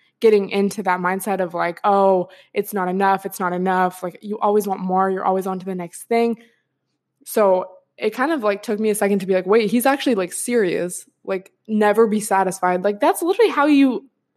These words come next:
end up just lonely and, like, depressed, I feel like, because if you're never satisfied with what you already have, it's like, what's your end goal? You know, when are you gonna be satisfied? If you're always wanting more, like,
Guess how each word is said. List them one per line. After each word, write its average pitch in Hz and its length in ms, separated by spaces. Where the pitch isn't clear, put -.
end 269 180
up 277 280
just 233 200
lonely 214 480
and, 202 120
like, 185 240
depressed, 254 640
I 196 80
feel 190 200
like, 185 200
because 214 300
if 220 120
you're 214 100
never 196 300
satisfied 220 640
with 214 180
what 180 220
you 202 140
already 190 200
have, 180 460
it's 208 140
like, 190 100
what's 226 260
your 208 140
end 208 260
goal? 156 500
You 220 100
know, 220 100
when 214 200
are 220 200
you 226 160
gonna 175 180
be 185 100
satisfied? - 480
If 208 100
you're 220 180
always 208 320
wanting 185 200
more, 180 260
like, 180 260